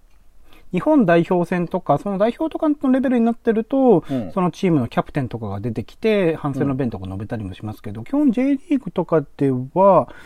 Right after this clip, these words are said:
Speaker 1: 負けてるチームの選手に話を聞くってことはほとんどないと思います。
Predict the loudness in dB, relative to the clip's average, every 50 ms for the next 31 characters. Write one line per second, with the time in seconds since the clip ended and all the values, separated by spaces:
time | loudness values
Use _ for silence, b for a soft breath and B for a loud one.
0 | B B B B -6 -4 -2 -2 -2 -4 0 0 0 2 2 0 0 -2 -2 0
1 | 2 2 2 2 0 -2 -4 -2 -2 -2 -2 -2 -2 -4 -4 -4 -4 -4 -6 -6
2 | -6 -6 -6 -8 -8 -8 -10 -10 -10 -10 -10 -10 -12 -12 -10 -12 -12 -12 -10 -6
3 | -4 -4 -4 -4 -6 -10 -12 -14 -16 -20 -20 -20 -20 -20 -20 -20 -20